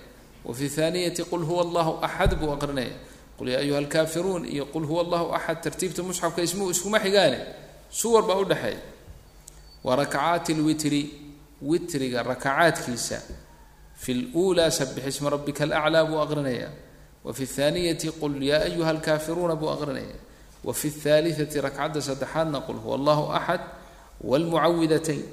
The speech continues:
qul huwa Allahu axad iyo mucawwidatayn ku aqrinayaa, waana, eh, siiqo soo waariday, eh, cinda,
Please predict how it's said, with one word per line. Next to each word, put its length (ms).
qul 160
huwa 200
Allahu 480
axad 340
iyo 160
mucawwidatayn 640
ku 140
aqrinayaa, 580
waana, 500
eh, 180
siiqo 380
soo 280
waariday, 440
eh, 420
cinda, 300